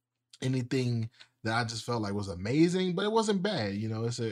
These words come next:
it's a pretty relaxing track, you know, and I think it's fitting for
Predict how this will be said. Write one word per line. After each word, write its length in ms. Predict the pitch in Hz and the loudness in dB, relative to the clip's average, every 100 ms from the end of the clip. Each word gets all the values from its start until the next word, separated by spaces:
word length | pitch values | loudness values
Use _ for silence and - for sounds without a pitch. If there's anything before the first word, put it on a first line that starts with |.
| 104 | -4
it's 140 | 110 | -4
a 80 | 107 | -4
pretty 320 | - 135 139 | -2 0 0
relaxing 800 | 123 110 110 113 113 113 110 107 - _ _ - | -2 -2 -2 -4 -6 -4 -4 -4 -8 _ _ -12
track, 460 | - 120 113 110 - | -2 -2 -2 -6 -4
you 120 | 113 | -4
know, 200 | 107 104 | -2 -2
and 240 | 107 110 107 | -2 -4 -2
I 120 | 107 | -4
think 300 | - 120 117 | 0 -2 -2
it's 140 | 107 | -8
fitting 480 | - 120 117 107 104 | -6 -2 0 0 -2
for 540 | - 110 107 101 98 | -4 -2 -2 -4 -8